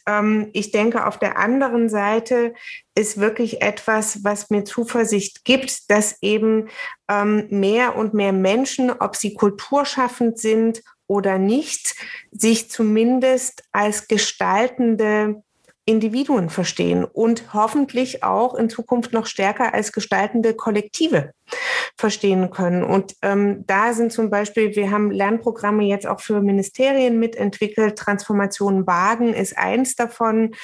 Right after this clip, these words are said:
wo es wirklich darum gene-, geht, genau was du erzählt hast, Martin, diese Transformationskompetenz ein Stück weit stärker auszubilden, um eben nicht nur Innovation, also Neues in den Status quo einzubetten,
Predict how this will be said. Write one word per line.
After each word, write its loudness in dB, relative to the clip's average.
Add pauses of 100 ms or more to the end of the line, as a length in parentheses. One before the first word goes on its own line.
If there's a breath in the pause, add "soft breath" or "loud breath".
(320 loud breath)
wo 2
es -4
wirklich 0
darum 0
gene-, 2 (100)
geht, 0
genau 0
was -8
du 2
erzählt 0
hast, -4
Martin, 0
diese 0
Transformationskompetenz -2 (400 loud breath)
ein 2
Stück -2
weit -2
stärker -2
auszubilden, 0
um 0
eben 2
nicht 0
nur 0
Innovation, 0
also -2
Neues 0
in -2
den 2
Status -2
quo -2
einzubetten, 0